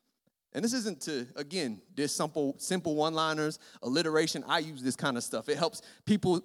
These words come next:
remember what's being taught. You look at Proverbs, it's a bunch of couplets. <laughs> So I'm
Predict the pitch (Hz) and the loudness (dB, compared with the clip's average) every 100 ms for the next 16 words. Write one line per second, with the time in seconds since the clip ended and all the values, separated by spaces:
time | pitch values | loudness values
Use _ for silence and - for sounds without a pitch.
0 | 123 170 151 170 175 175 160 160 151 127 | 6 6 6 2 4 4 6 6 4 2
1 | 127 175 147 117 175 147 - - 196 220 | 0 2 0 -2 2 2 2 -4 -2 2
2 | - 240 220 147 127 98 - _ _ _ | 6 6 6 4 2 0 -6 _ _ _
3 | _ - 185 190 156 - 147 127 107 - | _ 0 2 2 2 2 2 2 -4 -4
4 | - - - 220 214 | -10 4 8 8 6